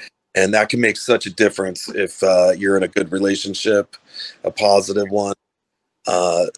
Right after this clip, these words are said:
and it, it reflects in his, his health the last couple of years. It just really made a big comeback. And of course, you know, the drinking, he had finally stopped drinking, uh, a few years back. And that's, uh, helped him, I think, to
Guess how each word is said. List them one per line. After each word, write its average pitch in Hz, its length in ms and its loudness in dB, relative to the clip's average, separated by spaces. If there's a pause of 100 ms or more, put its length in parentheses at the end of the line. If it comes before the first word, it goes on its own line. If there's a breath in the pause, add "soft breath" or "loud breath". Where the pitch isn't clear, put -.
and 98 180 2
it, 95 160 -2
it 101 160 -2
reflects 104 540 2
in 98 80 2
his, 92 260 -4
his 98 300 -4
health 117 320 2
the 92 60 2
last 90 280 2
couple 98 280 0
of 92 60 0
years. 92 280 0
It 90 80 -10
just 95 180 -6
really 95 540 -2
made 104 140 4
a 92 40 4
big 95 200 0
comeback. 101 580 2
And 104 120 2
of 98 80 -2
course, - 480 2 (400 loud breath)
you 110 140 2
know, 101 140 4
the 95 100 0
drinking, 104 640 2
he 104 80 -2
had 101 160 2
finally 101 400 2
stopped - 380 2
drinking, 101 500 -4 (520 loud breath)
uh, 95 340 6
a - 20 -8
few 104 180 -2
years 98 280 2
back. 95 400 2
And 95 120 -6
that's, 98 380 -6 (720)
uh, 554 220 -10 (320)
helped 98 360 -2
him, 101 160 2
I 90 80 0
think, 98 460 -2
to 90 360 -4